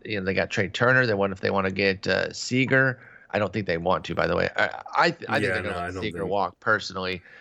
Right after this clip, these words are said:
Speaker 1: but, uh, they're paying David Price thirty-two mil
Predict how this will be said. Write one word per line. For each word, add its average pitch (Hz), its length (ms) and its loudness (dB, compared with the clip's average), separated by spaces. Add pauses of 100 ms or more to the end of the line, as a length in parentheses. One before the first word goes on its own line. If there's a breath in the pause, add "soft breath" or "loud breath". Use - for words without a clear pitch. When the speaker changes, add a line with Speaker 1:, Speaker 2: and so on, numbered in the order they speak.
(160 loud breath)
Speaker 1:
but, 113 280 4
uh, 98 300 0 (120)
they're 107 100 -6
paying 98 460 -6 (160)
David 98 300 -4
Price 117 380 -2
thirty-two 123 500 -2
mil 123 420 2